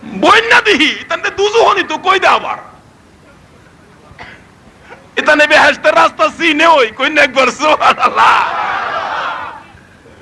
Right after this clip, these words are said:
অনেক সময় সন্ত্রাসীরা বেবিডিক সিলিয়া ডাকা ঘুরে। কই, "স্যার, গুলিস্তান যাইবেন?" "হ্যাঁ, ওঠে।"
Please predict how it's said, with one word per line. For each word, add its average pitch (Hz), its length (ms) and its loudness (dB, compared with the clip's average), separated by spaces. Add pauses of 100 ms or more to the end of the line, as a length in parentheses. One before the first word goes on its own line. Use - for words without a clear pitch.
(1600)
অনেক 202 200 2
সময় 202 240 -2
সন্ত্রাসীরা 190 680 0 (480)
বেবিডিক 180 400 0
সিলিয়া 175 280 0
ডাকা 156 300 2
ঘুরে। 127 340 -8 (1400)
কই, 165 100 -4
"স্যার, 185 280 2 (640)
গুলিস্তান 180 460 -2
যাইবেন?" 240 360 0 (140)
"হ্যাঁ, 123 100 -14
ওঠে।" 131 220 -8